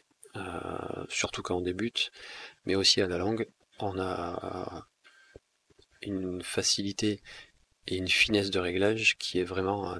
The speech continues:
très simple d'utilisation. Ensuite, une fois qu'on a réglé nos couleurs,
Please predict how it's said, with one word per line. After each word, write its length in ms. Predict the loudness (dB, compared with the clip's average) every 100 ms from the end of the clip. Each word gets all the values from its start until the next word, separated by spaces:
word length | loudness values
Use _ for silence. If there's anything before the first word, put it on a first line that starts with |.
| -6
très 180 | -4 -2
simple 220 | 0 -2
d'utilisation. 680 | -2 -2 0 0 0 -2 -10 -20 -20 -20 -20 -20 -20 -20 _ -20 -20 -20 -20 -20 -20 _ -20 -20 -18 -18 -18 -20 -20 -20 -20 _
Ensuite, 380 | -2 2 2 0
une 60 | 0
fois 140 | 0
qu'on 120 | 4
a 80 | 2
réglé 240 | 4 2 2
nos 100 | 0
couleurs, 560 | 4 6 6 4 -6